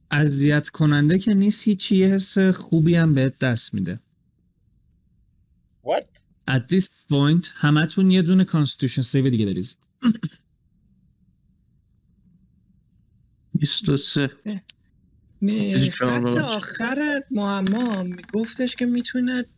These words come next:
Speaker 4: کیور هم
Speaker 3: آه،
Speaker 4: باشه.
Speaker 3: دارم به همون فکر می‌کنم.
Speaker 2: پرسپشن چی بود؟
Speaker 1: پرسپشن چی؟ <laughs> چرا
Speaker 4: نه، بعد
Speaker 1: پرسپشن؟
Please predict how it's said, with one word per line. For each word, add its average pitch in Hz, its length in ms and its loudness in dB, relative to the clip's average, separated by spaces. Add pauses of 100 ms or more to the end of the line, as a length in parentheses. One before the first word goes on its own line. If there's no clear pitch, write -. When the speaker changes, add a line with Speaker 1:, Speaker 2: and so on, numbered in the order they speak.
(400)
Speaker 4:
کیور 202 420 0
هم 143 160 0
Speaker 3:
آه، 127 200 2
Speaker 4:
باشه. 120 220 0
Speaker 3:
دارم 131 240 0
به 131 100 0
همون 135 580 0
فکر 127 400 -2
می‌کنم. 131 500 0 (800)
Speaker 2:
پرسپشن 113 540 -14
چی - 160 -20
بود؟ 95 120 -20 (2500)
Speaker 1:
پرسپشن 123 560 0
چی؟ - 140 -2
<laughs> 196 180 -2 (600)
چرا - 200 -2
Speaker 4:
نه، 233 140 -2
بعد - 20 0
Speaker 1:
پرسپشن؟ 208 380 -4